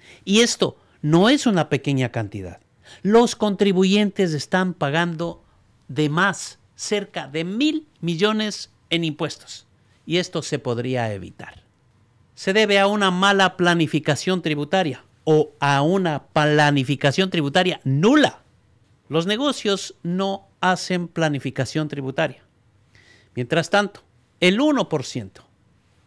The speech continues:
que está utilizando la ley tributaria a su favor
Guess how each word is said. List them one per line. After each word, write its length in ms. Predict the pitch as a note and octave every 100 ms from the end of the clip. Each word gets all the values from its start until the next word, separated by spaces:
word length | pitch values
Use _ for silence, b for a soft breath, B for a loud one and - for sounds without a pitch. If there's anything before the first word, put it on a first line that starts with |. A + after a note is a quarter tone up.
| _ _
que 80 | A#2+
está 260 | - D3
utilizando 600 | D3+ C#3+ B2+ A#2+ E3 D3+ C3+
la 140 | A#2+
ley 160 | B2 B2+
tributaria 600 | D#3 F3 F3+ E3+ D#3+ D3
a 180 | D#3+ D#3+
su 220 | - E3+
favor 480 | G3+ E3+ D3+ F3